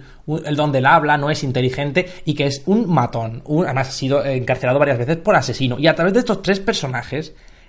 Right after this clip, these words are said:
te encuentras, te, te sumerges en una trama, eh, vamos,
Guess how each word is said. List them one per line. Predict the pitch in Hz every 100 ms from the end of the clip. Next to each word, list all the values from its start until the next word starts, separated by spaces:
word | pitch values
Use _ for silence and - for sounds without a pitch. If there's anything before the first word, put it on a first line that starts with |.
| - - - -
te | - 247 226 -
encuentras, | 180 175 170 185 208 180 - - - -
te, | - 247 -
te | 233
sumerges | 233 190 220 190 143 147
en |
una | 180 196
trama, | 147 143 139 180 247 - - - -
eh, | 156 160 151 - - -
vamos, | 135 143 -